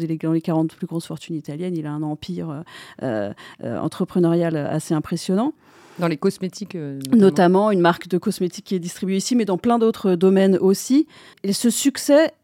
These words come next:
Speaker 1: ce qui est frappant par rapport, vous parliez de, de il y a quatre ans, du Final Eight, et, et Valentin pourra le confirmer, c'est que le succès sportif, la, la réussite sportive d'un club qui était peut-être pas préparé à, à, à ce, à cet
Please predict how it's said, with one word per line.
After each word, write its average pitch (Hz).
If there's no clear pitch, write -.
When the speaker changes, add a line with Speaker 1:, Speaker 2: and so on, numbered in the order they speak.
Speaker 1:
ce -
qui 208
est 190
frappant 202
par 196
rapport, 185
vous 175
parliez 180
de, 165
de 165
il -
y 165
a 160
quatre 165
ans, 185
du 170
Final 170
Eight, 262
et, 175
et 175
Valentin 175
pourra 175
le 170
confirmer, 214
c'est 220
que -
le 190
succès 208
sportif, -
la, 175
la 175
réussite 196
sportive 196
d'un 196
club 208
qui -
était 196
peut-être 175
pas 175
préparé 180
à, 156
à, -
à 165
ce, -
à 160
cet -